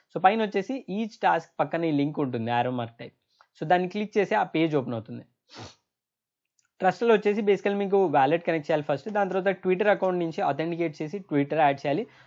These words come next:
So, Twitter అనేది మీ, ఆ, మీరు ఎక్కువ వాడే Twitter యూజ్ చేయండి. కొత్త Twitter యూజ్ చేస్తే మీకు ఫెయిల్ అయ్యే ఛాన్స్ ఉంది. So, దాని తర్వాత ప్రాజెక్ట్ని Twitter-లో ఫాలో అవ్వాలి.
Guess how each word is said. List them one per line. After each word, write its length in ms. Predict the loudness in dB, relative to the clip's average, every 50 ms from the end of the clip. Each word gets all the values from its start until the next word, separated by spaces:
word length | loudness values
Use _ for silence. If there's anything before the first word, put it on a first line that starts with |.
| _ -2
So, 100 | 0 0
Twitter 300 | 2 2 2 2 4 4
అనేది 280 | 4 4 4 2 2 2
మీ, 280 | 2 2 0 0 -2 -6 _ _
ఆ, 280 | 4 6 6 6 6 4
మీరు 220 | 2 0 2 2
ఎక్కువ 280 | 2 0 2 2 2 6
వాడే 280 | 6 6 6 6 2 0
Twitter 320 | 0 -2 0 0 0 0
యూజ్ 240 | 0 0 0 0 0
చేయండి. 180 | 0 0 -2
కొత్త 380 | -4 -2 -2 -4 -4 -2 _ 2
Twitter 360 | 2 2 2 0 0 2 0
యూజ్ 180 | 0 0 0 -2
చేస్తే 200 | -4 -4 -4 -4
మీకు 200 | -4 -4 -4 -4
ఫెయిల్ 260 | -2 0 2 2 2
అయ్యే 240 | 2 0 0 -2 -2
ఛాన్స్ 220 | -2 -2 -4 -4
ఉంది. 200 | -4 -4 -4 -4 -6 -8 -14 -20 -20 -20 -20
So, 200 | -20 _ -6 -6
దాని 240 | 2 4 4 4 4
తర్వాత 220 | 2 2 2 2 0 0 -2 -6 -12 -16 -18 _ _ _ 0
ప్రాజెక్ట్ని 460 | 2 4 4 4 0 -2 -2 -4 -4
Twitter-లో 380 | -2 -2 -2 -2 0 -2 -2
ఫాలో 320 | -2 0 0 0 2 4 4
అవ్వాలి. 280 | 4 4 2 0 -4